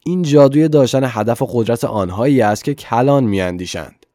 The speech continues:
او روی زانو نشست و مبلغی را که برای فروش فیلمنامهٔ جان معین کرده بودند روی شنها نوشت: دویست و پنجاه هزار دلار.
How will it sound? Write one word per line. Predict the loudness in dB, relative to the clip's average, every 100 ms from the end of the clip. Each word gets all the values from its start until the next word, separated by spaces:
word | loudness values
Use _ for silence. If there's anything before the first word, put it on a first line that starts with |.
| _ -20 -20 -8
او | -2
روی | 2 2
زانو | 2 2 2 0
نشست | 0 -2 -2
و | 0
مبلغی | 0 0 0 0
را | -2
که | -2
برای | -2 -4 -4 -6
فروش | -6 -6 -6
فیلمنامهٔ | -6 -4 -2 0 0 -2
جان | -2 -2 0
معین | 0 0 0 0 0
کرده | 0 0
بودند | -2 -2 -2 -2
روی | -2 -4
شنها | -2 -4 -2 -2
نوشت: | -2 -4 -6 -12 _ -20 -20 _ -10
دویست | -6 -4 -2 0
و | -2
پنجاه | -2 -4 -2 0 2 2
هزار | 2 0 0
دلار. | -2 -4 -4 -8